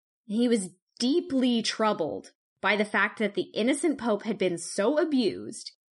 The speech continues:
and he personally sent out an envoy to Constantinople to speak with Emperor Justinian,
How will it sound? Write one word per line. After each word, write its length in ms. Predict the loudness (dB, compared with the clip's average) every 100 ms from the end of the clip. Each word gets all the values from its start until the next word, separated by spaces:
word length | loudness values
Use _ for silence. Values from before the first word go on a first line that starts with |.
| _ 0
and 160 | 0
he 300 | 2 2 2
personally 800 | -6 -6 -2 -2 0 -2 0 0
sent 320 | -2 0 0 2
out 220 | 2 2
an 160 | 0 0
envoy 600 | 0 0 0 -2 -2 -4
to 120 | -8
Constantinople 1160 | -6 -2 -2 0 -2 -2 -2 -2 -4 -6 -8 -12 _ _ _
to 100 | -4
speak 400 | -4 0 0 2
with 180 | 2 0 0
Emperor 420 | 0 2 2 2
Justinian, 1080 | 2 -2 -4 0 2 4 2 0 -4 -6